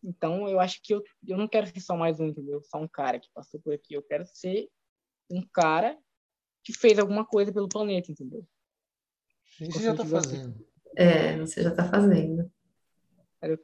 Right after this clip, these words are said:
Speaker 1: eu quero chegar a mais pessoas, abranger mais o conhecimento,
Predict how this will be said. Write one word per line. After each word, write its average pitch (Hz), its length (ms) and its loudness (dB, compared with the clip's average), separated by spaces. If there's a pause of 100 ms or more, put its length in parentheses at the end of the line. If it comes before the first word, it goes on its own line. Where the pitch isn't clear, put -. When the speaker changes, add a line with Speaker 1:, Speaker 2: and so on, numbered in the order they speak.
(140)
Speaker 1:
eu 175 160 -8
quero 165 320 -2 (540)
chegar 165 1120 0
a 135 60 -4
mais 143 200 -6
pessoas, 165 560 -4
abranger 147 420 -4
mais 147 180 -8
o 147 40 -12
conhecimento, 151 640 -10